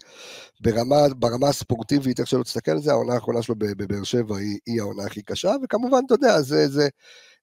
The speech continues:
אה, בוא, אנחנו לא ב-, בצרפת או ב-, או מכבי תל אביב כדורסל,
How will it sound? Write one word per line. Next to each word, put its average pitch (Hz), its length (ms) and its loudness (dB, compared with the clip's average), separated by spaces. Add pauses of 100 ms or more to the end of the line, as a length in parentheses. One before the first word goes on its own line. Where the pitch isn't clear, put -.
אה, 120 640 -2 (720)
בוא, 143 280 8
אנחנו 123 300 0
לא 160 180 6
ב-, 127 1080 4
בצרפת 131 720 4
או 127 120 4
ב-, 117 100 -2 (580)
או 110 120 -6
מכבי 120 300 -2
תל 117 140 -2
אביב 117 140 -2
כדורסל, 107 460 -2